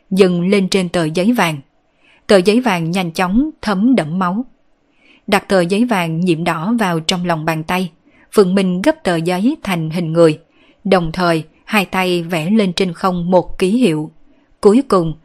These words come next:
ngón tay điểm vào trán của người giấy. Liên tiếp mười tám người giấy, tổng cộng mười tám vết kim đâm. Cả người Ngô Hải Dương đã cứng đơ ngã trên mặt đất.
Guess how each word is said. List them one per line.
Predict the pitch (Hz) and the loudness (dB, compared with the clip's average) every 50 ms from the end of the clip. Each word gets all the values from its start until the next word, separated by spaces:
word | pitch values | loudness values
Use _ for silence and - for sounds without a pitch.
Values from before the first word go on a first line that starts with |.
| _ - | _ -8
ngón | 196 196 190 196 226 | -4 -2 -2 0 -2
tay | 240 208 185 180 175 | -2 -4 -4 -2 -2
điểm | 170 175 165 147 170 | 0 0 -2 -2 -2
vào | 202 196 165 156 | -4 -4 -4 -4
trán | 160 - 185 180 185 233 285 | -4 -6 -6 -4 -4 -4 -4
của | 269 - 170 | -4 -4 -2
người | 180 190 175 156 | 0 0 0 0
giấy. | 156 180 180 185 233 302 311 _ _ _ _ _ _ _ _ _ _ _ _ _ _ _ _ _ _ _ _ _ _ _ _ _ _ | 0 -2 -2 0 -2 -2 -4 _ _ _ _ _ _ _ _ _ _ _ _ _ _ _ _ _ _ _ _ _ _ _ _ _ _
Liên | - 208 202 190 170 | 2 2 4 2 2
tiếp | - - 277 320 320 - - | 0 2 2 2 2 0 -2
mười | 185 190 190 180 170 165 160 | 0 2 4 4 4 4 0
tám | 160 - 180 180 196 254 | 0 -2 -4 -2 0 2
người | 269 214 160 | 2 2 2
giấy, | 156 180 180 180 214 269 320 - _ _ _ _ _ | 2 0 -2 -2 -2 -4 -4 -6 _ _ _ _ _
tổng | - 202 165 185 - | 0 0 0 2 0
cộng | - 175 160 156 160 160 - | 0 0 0 -2 -4 -6 -4
mười | 185 190 196 185 175 170 165 | 0 2 4 4 4 2 0
tám | 170 190 196 190 196 | -2 -4 -4 -2 0
vết | 269 285 - - - | -2 -2 -2 -4 -6
kim | - 202 180 175 | -4 -4 -2 -2
đâm. | 185 180 175 156 - _ _ _ _ _ _ _ _ _ _ - | -2 -2 -2 -4 -8 _ _ _ _ _ _ _ _ _ _ -2
Cả | 214 175 165 | -2 0 2
người | 202 220 208 180 175 165 | 4 4 4 4 2 0
Ngô | 170 185 214 202 | 0 0 0 0
Hải | 185 185 175 160 | 0 -2 -4 -4
Dương | 185 208 214 202 190 175 - - _ - | 0 2 2 2 2 0 -4 -10 _ -4
đã | 196 180 170 | -2 -2 -2
cứng | - - 202 196 240 269 | 0 0 0 2 2 2
đơ | 233 202 190 180 175 160 - | 2 2 2 0 -2 -4 -6
ngã | 180 180 165 147 160 208 233 - | -6 -6 -4 -4 -4 -4 -4 -2
trên | 208 190 175 170 175 | -2 -2 -2 -2 -8
mặt | 160 - - | -8 -6 -2
đất. | 190 240 294 | 0 0 0